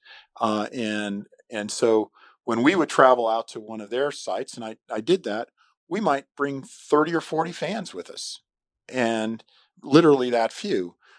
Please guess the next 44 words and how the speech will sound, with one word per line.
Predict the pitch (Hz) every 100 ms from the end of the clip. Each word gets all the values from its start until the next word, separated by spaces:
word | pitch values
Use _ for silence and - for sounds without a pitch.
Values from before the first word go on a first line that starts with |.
| _
When | - 131 123 120 120
they | 131
would | 147 -
come | 139 127 127
to | - 117
us, | 117 127 -
like, | 101 -
University | 117 110 117 107
of |
South | - 104 110
Alabama | 95 92 101 107
is | 101
a |
member | 110 104
of | 104
that | 98
conference, | - 104 - 143 - _ -
they | 113
might | 139 147 147
bring | 147 156
thirty | - 139 156
or | 151
forty | - 147 151
fans. | 160 190 104 98 - - - _ -
And, | 117 117 117 - _ _
you | - 120
know, | 107
usually | 110 196 151 127 117
they | 117
were | 117
just | 123 - - -
parents | - 127 127 -
of | 117
the | 113
football | - 175 - 85
players, | - 92 87 104 - - -
uh, | 104 95 - - -
a-, | 113 131
a-, | 110 107
and | 107
people | - 110 98
like | 98 -
that. | 165 110 _ - - -
So | - 143 131